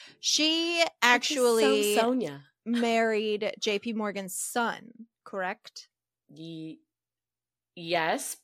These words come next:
Speaker 2: Yeah, probably was son or son of son.
Speaker 1: Or, yeah,
Speaker 2: Yeah.
Speaker 1: maybe grandson. Either way, he was
Speaker 2: Yes.
Speaker 1: still a lot older than
Speaker 2: He
Speaker 1: her
Speaker 2: was a
Speaker 1: when they got
Speaker 2: Morgan.
Speaker 1: married.
Speaker 2: He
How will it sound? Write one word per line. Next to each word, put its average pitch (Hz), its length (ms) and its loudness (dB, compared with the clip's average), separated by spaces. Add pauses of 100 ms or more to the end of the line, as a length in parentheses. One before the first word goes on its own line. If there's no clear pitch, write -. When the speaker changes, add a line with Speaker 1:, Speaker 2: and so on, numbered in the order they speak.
(240)
Speaker 2:
Yeah, 208 340 2
probably 254 500 2
was 226 280 2
son 165 320 0
or 170 120 -2
son 165 260 -4
of 156 120 -6
son. 151 460 -6 (420)
Speaker 1:
Or, 220 240 2
yeah, 202 340 -2
Speaker 2:
Yeah. 196 80 -8
Speaker 1:
maybe 220 280 -6
grandson. 190 680 -8 (720)
Either 285 300 8
way, 226 240 6
he 233 80 2
was 214 160 4
Speaker 2:
Yes. - 20 -6
Speaker 1:
still 226 500 2
a 208 120 4
lot 208 340 6
older 202 380 0
than 196 160 -4
Speaker 2:
He 208 80 -6
Speaker 1:
her 190 240 0
Speaker 2:
was 185 140 2
a - 20 0
Speaker 1:
when 190 100 -2
they 202 140 2
got - 40 -4
Speaker 2:
Morgan. 180 180 0
Speaker 1:
married. 180 680 -4
Speaker 2:
He 190 120 -8